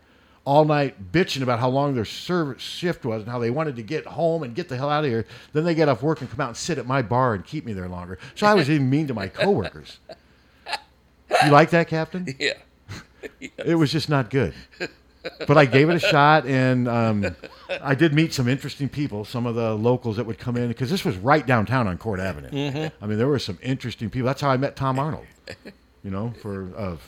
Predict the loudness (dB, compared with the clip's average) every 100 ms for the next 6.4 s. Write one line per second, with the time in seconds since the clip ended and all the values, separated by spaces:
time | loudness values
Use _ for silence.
0 | -20 -20 -20 -10 -6 -4 -4 -6 -4 -4
1 | -4 -6 -6 -8 -6 -6 -6 -4 -6 -8
2 | -10 -8 -8 -10 -10 -8 -4 -2 0 0
3 | 0 0 -2 -4 -12 -12 -6 -4 0 0
4 | 2 0 2 0 2 4 4 4 6 6
5 | 8 8 8 6 4 6 6 4 2 0
6 | 0 2 4 0